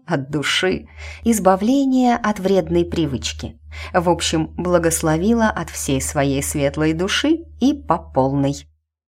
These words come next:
Добрословие прошило арбалетным болтом все щиты, как кленовые листья, и достигло цели. Ньюр в очередной раз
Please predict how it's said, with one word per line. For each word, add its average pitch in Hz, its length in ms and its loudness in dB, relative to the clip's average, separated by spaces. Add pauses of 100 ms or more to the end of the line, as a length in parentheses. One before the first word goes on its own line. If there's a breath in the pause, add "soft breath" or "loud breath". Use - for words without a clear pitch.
(120)
Добрословие 196 960 2
прошило 185 560 0
арбалетным 151 760 -2
болтом 139 640 0
все - 240 -2
щиты, 302 400 0
как 269 260 -4
кленовые 226 600 2
листья, 180 600 -4 (220 loud breath)
и - 120 2
достигло 160 600 0
цели. 120 580 -4 (160)
Ньюр 180 380 2
в 135 80 -2
очередной 156 580 0
раз 151 320 -2